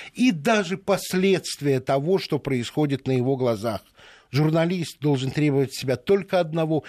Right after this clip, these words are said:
и это также безумно трудно — быть беспристрастным, когда он описывает конфликтные ситуации, и приводить равноценные, а, мнения сторон конфликта.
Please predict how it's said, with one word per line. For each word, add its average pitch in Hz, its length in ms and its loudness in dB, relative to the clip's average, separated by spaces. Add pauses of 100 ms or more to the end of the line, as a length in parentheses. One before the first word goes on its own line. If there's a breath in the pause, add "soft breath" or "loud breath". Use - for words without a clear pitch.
(120 loud breath)
и 160 140 0
это 160 240 0
также 147 480 -2
безумно 127 680 0
трудно — 117 600 -4 (260 loud breath)
быть 127 280 2
беспристрастным, 120 1120 -4 (220 loud breath)
когда 120 260 -2
он 120 160 0
описывает 127 640 -2
конфликтные 113 680 -4
ситуации, 113 920 -4 (260 loud breath)
и 139 100 0
приводить 143 640 0
равноценные, 131 1120 0 (480 loud breath)
а, 135 240 2
мнения 143 720 2
сторон 139 500 -2
конфликта. 135 840 -4